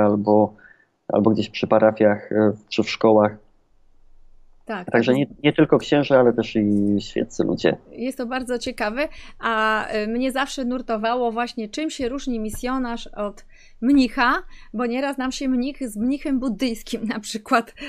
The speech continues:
Speaker 2: może kojarzyć. A jak to jest, jak już mówimy o misji tutaj, e, polskiej, bo ty jesteś tutaj w misji, e, polskiej, katolickiej i pomagacie, jak, jak widać, bardzo, bardzo dużo pomocy, e, tutaj dajesz ludziom.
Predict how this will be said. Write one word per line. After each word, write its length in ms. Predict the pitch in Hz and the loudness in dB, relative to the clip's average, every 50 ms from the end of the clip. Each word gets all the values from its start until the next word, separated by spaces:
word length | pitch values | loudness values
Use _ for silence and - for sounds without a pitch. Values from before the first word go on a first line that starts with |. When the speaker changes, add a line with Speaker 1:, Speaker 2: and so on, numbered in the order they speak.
| 254 - - | -12 -8 -6
Speaker 2:
może 380 | 220 220 220 214 226 247 220 | -4 -2 -2 -2 -2 -4 -4
kojarzyć. 760 | 226 - 269 269 247 202 196 196 202 202 254 359 392 - - - - - - - _ - | -4 -4 -4 -2 0 0 0 -2 -2 -4 -4 -4 -4 -6 -10 -20 -20 -20 -20 -20 _ -6
A 300 | 226 233 226 220 226 226 _ _ _ - | -4 -2 -2 -2 -4 -6 _ _ _ -4
jak 280 | 220 285 339 - - | -2 0 0 -2 -2
to 100 | - 381 | -4 -2
jest, 180 | 330 269 262 - | -2 -2 -2 -2
jak 120 | - 220 | -4 -6
już 120 | 240 226 254 | -6 -6 -4
mówimy 380 | 233 254 262 311 330 294 233 | -4 -4 -2 -2 -2 -2 -2
o 120 | - 247 254 | -2 0 0
misji 460 | 262 277 294 262 - - - 233 214 | 2 2 0 0 -2 -6 -8 -8 -6
tutaj, 460 | - 208 202 - 208 190 226 226 220 - - - - - - | -6 -8 -6 -6 -6 -6 -6 -6 -10 -12 -18 -20 -18 -10 -8
e, 120 | 226 226 | -8 -6
polskiej, 480 | 214 247 226 214 202 208 - 277 277 220 | -4 -2 -2 -2 -2 -4 -6 -8 -8 -8
bo 120 | 208 208 | -8 -8
ty 120 | - 226 | -8 -6
jesteś 400 | 214 202 202 202 - - 202 - | -6 -6 -8 -8 -10 -12 -12 -12
tutaj 280 | - 214 208 - 190 196 202 | -12 -14 -12 -10 -10 -10 -8
w 20 | 208 | -6
misji, 480 | 214 208 202 - - 196 185 - - 190 | -6 -6 -6 -8 -10 -10 -10 -8 -8 -8
e, 180 | 185 180 180 185 | -8 -8 -8 -10
polskiej, 520 | - - 185 175 175 - - - 214 202 | -8 -8 -8 -8 -10 -12 -12 -10 -10 -10
katolickiej 840 | 208 196 196 - 208 202 185 185 180 - - - - 254 285 285 - - | -10 -10 -12 -10 -10 -10 -10 -10 -12 -12 -12 -10 -8 -8 -6 -8 -8 -10
i 40 | 208 | -10
pomagacie, 680 | - 214 214 214 208 196 208 196 202 202 - 202 208 - - - - | -8 -6 -6 -6 -6 -6 -8 -8 -10 -10 -12 -12 -14 -14 -18 -20 -16
jak, 240 | - - 208 202 - 220 | -10 -10 -10 -8 -8 -8
jak 200 | 220 202 190 190 | -8 -6 -8 -8
widać, 300 | 220 220 214 202 196 190 | -8 -6 -6 -6 -6 -6
bardzo, 440 | 185 240 220 214 202 175 - 190 | -4 -2 -2 -4 -4 -8 -12 -10
bardzo 340 | 185 214 220 208 208 214 196 | -6 -6 -6 -6 -8 -12 -14
dużo 340 | 190 196 196 185 196 180 185 | -12 -12 -12 -10 -10 -10 -10
pomocy, 720 | 185 - 196 190 180 170 180 - - - 180 175 170 - 180 170 165 165 165 160 - - | -10 -12 -12 -12 -12 -12 -14 -14 -14 -14 -12 -12 -12 -14 -14 -14 -14 -14 -14 -14 -16 -16
e, 20 | |
tutaj 460 | - - 180 - - 175 - - 202 _ _ - - - _ _ - | -18 -20 -20 -16 -14 -12 -12 -12 -14 _ _ -20 -20 -20 _ _ -16
dajesz 540 | 190 185 175 208 185 180 185 196 202 - - | -12 -8 -6 -6 -4 -4 -6 -6 -8 -10 -14
ludziom. 360 | - 180 170 247 269 311 | -14 -12 -10 -8 -10 -10